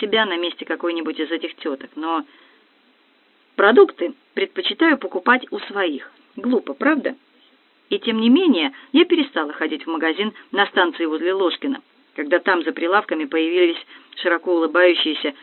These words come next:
лица кавказской национальности. Мне неприятна произошедшая со мной метаморфоза, но, боюсь, если Анька с Ванькой поинтересуются через пару лет, кто такие чеченцы – Я не сумею спокойно, как Фася, ответить:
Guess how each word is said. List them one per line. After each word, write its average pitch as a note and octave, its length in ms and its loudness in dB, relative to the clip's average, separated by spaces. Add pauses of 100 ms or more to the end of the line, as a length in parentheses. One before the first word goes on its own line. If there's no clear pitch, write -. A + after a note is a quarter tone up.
лица E3+ 280 -2
кавказской D#3 480 -8
национальности. D3 800 -6 (460)
Мне A3 160 4
неприятна C#4 680 6 (180)
произошедшая E3 680 0
со D#3+ 140 -4
мной E3+ 160 -4
метаморфоза, F3+ 800 0 (540)
но, F#3+ 360 0 (280)
боюсь, F3 540 0 (260)
если D#3+ 440 -4
Анька D#3+ 400 2
с - 40 -20
Ванькой D#3+ 360 -2
поинтересуются D#3+ 840 -2
через D3+ 220 -6
пару D#3+ 320 -2
лет, D3+ 220 -4 (320)
кто D#3 140 -6
такие D3+ 380 -6
чеченцы – G3 580 -2 (580)
Я F3 160 -2
не G3+ 120 -4
сумею A3+ 360 6
спокойно, E3+ 500 -2
как D3 180 -6
Фася, D3 360 -8
ответить: C#3+ 400 -8